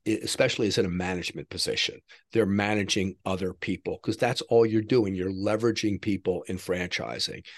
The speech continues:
The franchise concepts that are more consultative based, consulting based franchises where you are the product, like what I'm doing right now,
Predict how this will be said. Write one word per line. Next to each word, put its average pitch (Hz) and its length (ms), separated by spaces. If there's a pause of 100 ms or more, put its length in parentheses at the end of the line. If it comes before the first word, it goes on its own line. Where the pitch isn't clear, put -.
(400)
The 107 80
franchise 131 520
concepts 113 600
that 104 300
are 98 460
more 110 600 (100)
consultative 123 1000 (120)
based, 113 380
consulting 107 500
based 131 320
franchises 123 840
where 107 200
you 113 440
are 107 280
the 117 100
product, 113 460
like 107 140
what 117 280
I'm 131 220
doing 107 320
right 95 240
now, 101 420